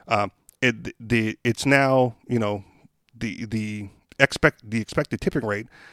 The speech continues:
has crept up over the years. Um, and because the expectation has risen that that's the standard of what you're gonna get tipped regardless of service,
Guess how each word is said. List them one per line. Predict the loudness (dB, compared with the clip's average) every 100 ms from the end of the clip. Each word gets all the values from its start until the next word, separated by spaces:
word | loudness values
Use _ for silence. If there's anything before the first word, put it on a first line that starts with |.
| _
has | 0 0
crept | 0 2 4 4
up | 2 2 4
over | 4 2
the | 0
years. | 2 0 -2 -10 -16 _ _ _
Um, | -2 -2 -2 -2
and | 0
because | 4 4 6
the | 2
expectation | 0 0 2 2 2 2
has | 0 2
risen | 4 4 2 0
that | -4 -4 2
that's | 2 2 -6 -14 _
the | -6
standard | -4 0 2 2 0 -2
of | 2
what | 2 2
you're | 0
gonna | 0
get | -2 -4
tipped | -4 -6 -4
regardless | -4 0 4 4 4 0
of | -2
service, | 0 0 -2 -6